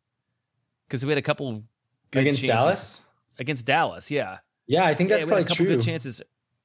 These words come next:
Speaker 1: Yeah, a couple of those ones early, I think, had, like, a, like, a point two five, uh, ex goal chance. I think it was one of the Perez ones, maybe,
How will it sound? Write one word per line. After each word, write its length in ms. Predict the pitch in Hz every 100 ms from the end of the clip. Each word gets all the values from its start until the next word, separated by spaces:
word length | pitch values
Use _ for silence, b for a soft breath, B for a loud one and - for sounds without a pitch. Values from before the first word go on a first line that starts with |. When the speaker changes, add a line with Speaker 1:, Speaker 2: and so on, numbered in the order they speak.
| _ _ _ _ _ _ _
Speaker 1:
Yeah, 160 | 135 127
a 60 | 110
couple 200 | 170 214
of 40 |
those 180 | 226 156
ones 220 | 165 139
early, 440 | 120 151 120 98
I 60 | 98
think, 220 | 135 120
had, 160 | 123 110
like, 180 | 107 107
a, 180 | 104 - _ _ _ _ _ _ _ _ -
like, 80 |
a 40 | 110
point 280 | - 127 -
two 120 | 113
five, 520 | - 107 104 98 - _
uh, 180 | - 98
ex 160 | 110 -
goal 180 | 110 104
chance. 260 | 117 110
I 60 | 117
think 80 | 165
it 40 |
was 60 | 143
one 60 |
of 40 | 131
the 60 |
Perez 380 | 104 127 101 92
ones, 160 | 101 98
maybe, 360 | 104 92 85